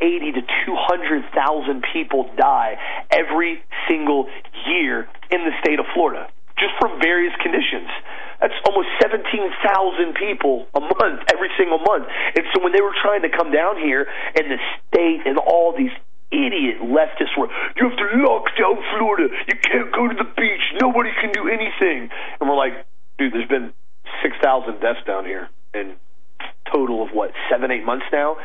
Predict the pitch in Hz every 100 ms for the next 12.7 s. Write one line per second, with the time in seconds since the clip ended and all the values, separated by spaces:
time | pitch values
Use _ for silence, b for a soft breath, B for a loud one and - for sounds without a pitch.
0 | B 127 135 131 156 151 131 139 151 143
1 | 165 160 156 160 170 - - 185 185 196
2 | B B 156 180 175 160 151 - - 160
3 | 156 151 151 170 165 131 120 113 113 113
4 | 110 107 101 98 101 92 B B B -
5 | 131 147 143 110 - B B - - -
6 | - - - - 151 - - 160 160 147
7 | 160 147 120 - - 143 - 165 156 156
8 | 175 151 107 - B B B - - -
9 | - - - 156 165 139 113 110 120 139
10 | 165 165 123 113 151 139 123 107 - -
11 | 139 139 135 117 - - 147 131 120 113
12 | 101 101 117 131 127 117